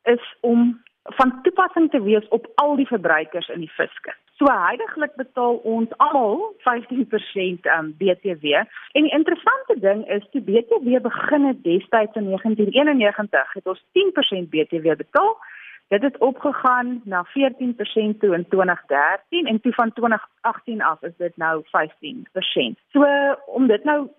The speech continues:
eenvoudig te verduidelik, sou 'n item honderd rand kos. Dan moet die verkoper, as hy vir B T W geregistreer is, vyftien persent B T W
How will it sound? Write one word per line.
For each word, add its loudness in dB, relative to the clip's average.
eenvoudig -2
te -2
verduidelik, 0
sou 0
'n -4
item 0
honderd 0
rand -2
kos. -8
Dan 2
moet 0
die 2
verkoper, 0
as -6
hy -2
vir -4
B 0
T -2
W 2
geregistreer 0
is, 0
vyftien -2
persent -2
B -8
T -8
W 2